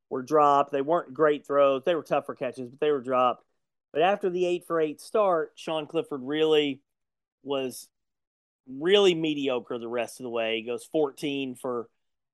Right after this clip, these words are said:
uh, twenty-six the rest of the way for a hundred and fourteen yards. So Sean Clifford in this game is who we thought he was. Now,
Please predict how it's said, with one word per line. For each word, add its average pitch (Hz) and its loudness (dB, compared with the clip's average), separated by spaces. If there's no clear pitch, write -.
uh, 107 -10
twenty-six 147 -4
the 131 -6
rest 123 -6
of 127 -8
the 120 -8
way 117 -4
for 123 -8
a 113 -6
hundred 131 -6
and 113 -14
fourteen 120 -8
yards. 107 -12
So 170 0
Sean 214 4
Clifford 180 0
in 151 -4
this 175 -2
game 131 -2
is 170 4
who 160 0
we 143 -2
thought 139 4
he 127 -6
was. 113 -12
Now, 123 -2